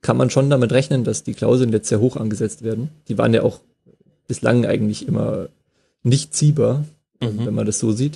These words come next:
Speaker 1: Ich hab vorhin mal was gelesen, ich glaube, Dani Carvajal von Real Madrid kostet dreihundertfünfzig Millionen Euro.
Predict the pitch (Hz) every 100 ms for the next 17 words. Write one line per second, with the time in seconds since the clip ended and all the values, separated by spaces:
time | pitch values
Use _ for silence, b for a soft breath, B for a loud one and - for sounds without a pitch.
0 | - - - 113 - - 113 113 110 117
1 | - 107 113 120 113 107 98 107 110 120
2 | 104 110 113 135 127 107 107 107 104 139
3 | - - - 113 - - 117 110 101 135
4 | 147 - 185 156 156 156 147 147 151